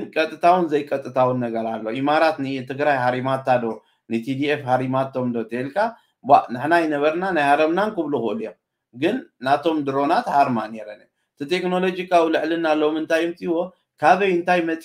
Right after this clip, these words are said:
ሃርመካ ይትፈልጥን ኢኻ። ቅድሚ ሕጂ እንታይ ይብሉ ነይሮም፣ እ፣ ህግደፍ ኖ ናይ ሳተላይት ሓበሬታ እንዳሃቡ ከም ዝገብሩ ነይሮም፣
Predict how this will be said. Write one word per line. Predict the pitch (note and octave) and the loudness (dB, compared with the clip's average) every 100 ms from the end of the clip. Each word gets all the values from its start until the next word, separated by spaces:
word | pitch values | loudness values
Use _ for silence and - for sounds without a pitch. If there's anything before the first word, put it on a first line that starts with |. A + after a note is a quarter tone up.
| D#3 | -4
ሃርመካ | C#3+ C#3 C#3+ C#3 | -2 -2 -4 -2
ይትፈልጥን | A#2+ A#2 G#2+ A2 - G#2 | -4 -4 -12 -12 -16 -20
ኢኻ። | G#2 _ _ _ _ | -20 _ _ _ _
ቅድሚ | B2 D3 | -4 -4
ሕጂ | E3 F3+ | -4 -4
እንታይ | F#3 F3+ | 4 4
ይብሉ | E3 D3 C3+ | 4 0 -4
ነይሮም፣ | B2+ A#2+ A2+ | -4 -4 -4
እ፣ | A#2 A#2 A2+ - _ _ - | -4 -4 -6 -10 _ _ -10
ህግደፍ | A2 B2 B2+ B2 A2+ _ _ _ _ | -4 -2 0 -2 -4 _ _ _ _
ኖ | B2+ F3+ - - | -2 0 0 -2
ናይ | B2+ | -4
ሳተላይት | C#3 D#3 D#3 E3+ E3 E3 | 0 0 0 0 0 -2
ሓበሬታ | - D3 D#3 E3+ E3+ | -4 -4 -2 -2 -2
እንዳሃቡ | D#3+ D3+ C#3+ D#3 | -2 0 0 -2
ከም | D3 D3+ | -2 -2
ዝገብሩ | D#3 D3+ D3+ D#3 | -4 -2 -2 -2
ነይሮም፣ | D#3 D#3 D#3+ | -4 -4 -4